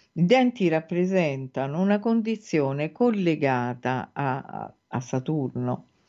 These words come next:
E qui siamo in una condizione anche saturnia, se volete. I denti noi li cambiamo con il tempo, c'è una prima dentazio-, de-, dentizione che ci viene data,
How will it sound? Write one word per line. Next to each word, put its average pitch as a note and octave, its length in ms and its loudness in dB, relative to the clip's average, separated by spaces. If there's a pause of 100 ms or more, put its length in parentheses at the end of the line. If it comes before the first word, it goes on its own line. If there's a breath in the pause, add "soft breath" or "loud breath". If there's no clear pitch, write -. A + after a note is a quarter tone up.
(680 loud breath)
E C#3 120 0
qui F#3+ 160 6
siamo F#3+ 680 4
in E3+ 300 0
una F#3 460 4
condizione F3+ 1500 2 (440 soft breath)
anche D3+ 680 0
saturnia, B2 1040 -6 (160)
se - 240 2
volete. A#2+ 760 -4 (1040 loud breath)
I F3+ 140 8
denti G3 840 2
noi E3+ 440 2
li E3 140 -2
cambiamo D#3+ 840 2
con C#3 220 -10
il C3+ 240 -14
tempo, B2+ 540 -4
c'è B2+ 180 -10
una C3 240 -6
prima E3 580 0
dentazio-, C3+ 880 0
de-, D3 380 0
dentizione D3+ 1080 2
che A#2+ 160 -6
ci - 160 -6
viene C#3+ 420 -2
data, C3+ 680 2